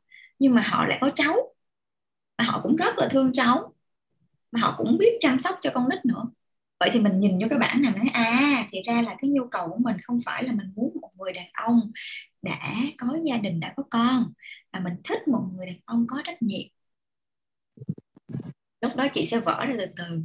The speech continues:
trên cái hành trình mà chị nhìn vào cái, cái người đàn ông lý tưởng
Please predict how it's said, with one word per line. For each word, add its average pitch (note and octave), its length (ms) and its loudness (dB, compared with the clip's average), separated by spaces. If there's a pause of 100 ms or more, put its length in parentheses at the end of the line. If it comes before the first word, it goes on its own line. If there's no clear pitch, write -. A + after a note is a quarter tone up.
(260)
trên B3 220 -4
cái A#3+ 100 0
hành G#3 220 0
trình E3 280 -2 (300)
mà F#3+ 180 -8
chị - 160 -8
nhìn E3 360 4
vào E3+ 300 -6
cái, C4 400 -6
cái C#4 120 -4
người A3+ 180 -2
đàn - 120 -10
ông G3+ 120 -10
lý A#3+ 180 0
tưởng - 180 -4